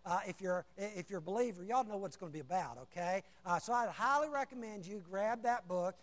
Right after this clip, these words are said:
and, uh, and, and study through that. But I want you to understand this in closing, that only in our self-centered minds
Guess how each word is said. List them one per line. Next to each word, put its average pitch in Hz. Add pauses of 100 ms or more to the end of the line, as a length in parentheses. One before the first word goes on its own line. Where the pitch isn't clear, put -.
(180)
and, 170
uh, 170
and, 160
and 156
study 170
through 165
that. 110 (880)
But 320
I -
want 381
you 370
to 359
understand 233
this 214
in 220
closing, 139 (1500)
that 269
only 381 (120)
in 214 (160)
our 294
self-centered 220
minds 135